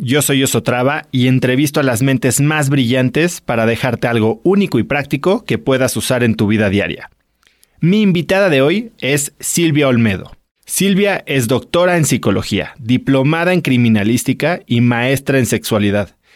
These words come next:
Tiene catorce años ininterrumpidos conduciendo programas de televisión abordando temas de psicología, sexualidad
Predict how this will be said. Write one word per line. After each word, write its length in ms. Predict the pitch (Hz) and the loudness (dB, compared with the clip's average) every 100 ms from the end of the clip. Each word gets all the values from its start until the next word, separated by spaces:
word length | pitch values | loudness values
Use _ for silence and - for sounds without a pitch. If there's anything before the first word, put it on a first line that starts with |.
| _ _ - | _ _ -2
Tiene 400 | 190 202 208 208 | 0 2 0 -4
catorce 680 | 170 147 - 202 196 - 190 | -6 -6 -4 -2 0 0 2
años 400 | 185 180 147 - - | 2 2 0 -6 -4
ininterrumpidos 920 | 240 269 233 170 131 101 120 143 - | 0 2 2 2 0 0 0 0 -2
conduciendo 680 | - 127 120 127 - 165 175 | -4 0 0 0 0 2 0
programas 420 | - 127 139 147 127 | 0 0 0 0 0
de 80 | 117 | 0
televisión 680 | 110 107 107 104 123 147 180 | 0 2 2 2 2 0 -2
abordando 540 | 117 120 123 135 143 | -2 0 0 2 0
temas 320 | - 135 131 | 0 0 0
de 100 | 107 | -2
psicología, 760 | 104 110 113 104 - 175 202 226 | -4 -4 -4 -4 -2 0 0 -2
sexualidad 760 | - 214 - 107 110 135 196 | -4 -4 0 2 2 2 0